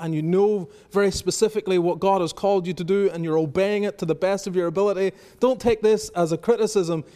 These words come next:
but it, it, it behoves us all to make sure that we are doing something.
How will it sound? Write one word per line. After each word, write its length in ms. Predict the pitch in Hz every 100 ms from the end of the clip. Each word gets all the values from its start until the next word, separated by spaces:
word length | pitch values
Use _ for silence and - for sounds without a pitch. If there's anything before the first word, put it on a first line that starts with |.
| _
but 240 | 208 202 -
it, 240 | 196 - _ _
it, 200 | 202 208 -
it 220 | 202 196
behoves 480 | 196 240 320 311 226
us 120 | - -
all 800 | 190 262 240 127 - - - -
to 80 | 185
make 200 | 185 -
sure 420 | - 226 160 139 - _ _ _ _ _ _ _ _ _ _
that 220 | 175 208
we 300 | 208 240 226 -
are 200 | 214 214
doing 480 | 190 147 240 262 240
something. 480 | - 202 156 123